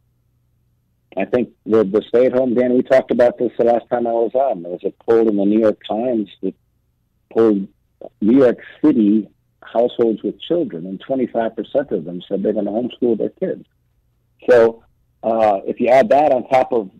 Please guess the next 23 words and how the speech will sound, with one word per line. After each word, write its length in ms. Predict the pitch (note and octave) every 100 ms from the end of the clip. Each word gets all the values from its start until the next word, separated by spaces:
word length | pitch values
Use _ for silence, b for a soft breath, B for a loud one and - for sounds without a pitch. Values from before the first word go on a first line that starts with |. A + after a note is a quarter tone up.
| -
the 100 | A2
shortage 420 | - C#3+ C3 A#2
of 100 | G#2
daycare 540 | E2 E2+ A2 - D#3 D3+
workers, 420 | E3 D#3 F3+ F#3 - _
you 100 | A#2
know, 260 | C3 G#2 A2+ _ _
parents 340 | B2+ G3 G#3 -
are 120 | F3 E3+ _
gonna 200 | - C#3 D#3
stay 180 | - D3+
home. 280 | C#3+ F3+ - _ _
Employment 420 | - - D3 D3+
at 100 | C#3+
daycare 400 | - C3 - C#3+ -
centers 280 | C3 C#3+ -
is 120 | G#2+ -
still 420 | D#3+ D#3 C#3 A#2 _ _ _ _ _ _ -
twenty 440 | C#3 C#3 D#3 D#3 D3+
percent 580 | - D3 - C#3+ D#3+
below 320 | - C3+ D3 D#3
pre-pandemic 800 | _ D#3 D3+ D#3 D3 D#3 D#3 -
levels. 260 | E3+ F3